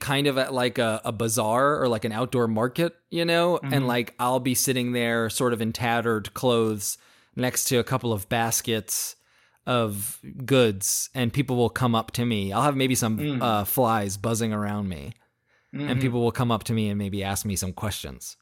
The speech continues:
Speaker 2: Ah, like, kind of, uh, an overlooked sage.
Speaker 1: Yes, yeah, like, people, it's, like, known, I'm, yeah, but not, like, but I've, I've given up material possessions.
Speaker 2: I love that for you.
Speaker 1: Yeah, that might be good for me.
Speaker 2: So here we go.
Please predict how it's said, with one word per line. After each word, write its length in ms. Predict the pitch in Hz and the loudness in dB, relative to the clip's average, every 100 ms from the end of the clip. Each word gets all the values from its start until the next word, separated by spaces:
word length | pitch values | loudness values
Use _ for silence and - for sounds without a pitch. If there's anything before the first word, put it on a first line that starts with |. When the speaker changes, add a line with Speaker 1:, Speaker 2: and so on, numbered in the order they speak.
| _ | _
Speaker 2:
Ah, 320 | 147 139 104 | -4 -2 -4
like, 180 | 113 123 | -8 -10
kind 240 | 127 131 123 | -8 -4 -2
of, 240 | 117 104 | -2 -4
uh, 280 | 110 113 113 - _ _ | -8 -8 -12 -18 _ _
an 180 | - 117 | -10 -6
overlooked 640 | 123 120 120 113 113 - | -4 -4 -4 -4 -6 -8
sage. 560 | - - - 113 110 120 | -12 -10 -8 -4 -2 2
Speaker 1:
Yes, 400 | 151 90 - - | 2 0 -2 -2
yeah, 300 | 135 117 95 | 2 2 2
like, 240 | 110 113 | 0 0
people, 300 | 165 156 156 | 0 0 0
it's, 160 | 170 170 | 0 0
like, 180 | 175 165 - | 0 -2 -10
known, 720 | 180 170 180 180 170 170 160 170 _ | -10 -4 0 2 2 0 -4 -10 _
I'm, 160 | 156 175 - _ _ | -2 -2 -10 _ _
yeah, 300 | 175 131 90 | 0 2 0
but 220 | 117 131 | 0 0
not, 280 | 139 135 135 | 2 0 2
like, 420 | 135 123 120 - | 2 2 2 0
but 140 | - 127 | 0 2
I've, 440 | 117 117 113 101 - | 2 2 0 -2 -4
I've 160 | 123 | -2
given 240 | 120 135 123 | 2 2 2
up 120 | 107 | 0
material 500 | 113 - 123 113 98 | -4 0 2 2 0
possessions. 680 | 107 98 92 - 64 - - _ | -2 -2 -2 -6 -10 -18 -20 _
Speaker 2:
I 80 | 139 | 0
love 240 | 143 151 | 2 2
that 180 | 135 113 | 0 -6
for 180 | - - | -8 -10
you. 100 | - | -8
Speaker 1:
Yeah, 160 | - 208 | -2 2
that 140 | 139 | 2
might 140 | 156 170 | 2 0
be 80 | 147 | 2
good 200 | 123 120 | 2 2
for 120 | 101 | -2
me. 240 | 82 55 - _ | -4 -10 -18 _
Speaker 2:
So 280 | - - 135 | -8 0 0
here 160 | 127 147 | 2 0
we 80 | 151 | 2
go. 240 | 156 120 | 0 -4